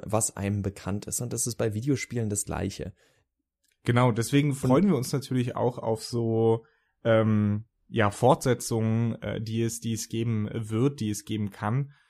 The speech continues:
Speaker 2: Äh, bei manchen ist man ja gar nicht sicher, ob sie überhaupt noch zweitausendsechzehn erscheinen. Zum Beispiel Mass Effect Andromeda finde ich, äh, interessant, wie sie da das, äh, Universum weitererzählen,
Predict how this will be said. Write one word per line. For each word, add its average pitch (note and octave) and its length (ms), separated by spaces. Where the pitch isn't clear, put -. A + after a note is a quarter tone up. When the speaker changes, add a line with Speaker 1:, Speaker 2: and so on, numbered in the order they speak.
Speaker 2:
Äh, G#2 340
bei G2+ 120
manchen A2 280
ist A2+ 140
man A2+ 100
ja G#2 100
gar G#2 140
nicht G#2+ 160
sicher, A2 260
ob F2+ 80
sie - 100
überhaupt G#2+ 340
noch G#2+ 140
zweitausendsechzehn G#2 720
erscheinen. A2+ 460
Zum B2 140
Beispiel A2 200
Mass G#2+ 220
Effect A#2 260
Andromeda A#2+ 680
finde B2 280
ich, - 240
äh, A2 320
interessant, A#2 600
wie B2+ 80
sie B2 140
da A2+ 180
das, A2 160
äh, G#2+ 540
Universum A#2 640
weitererzählen, B2 920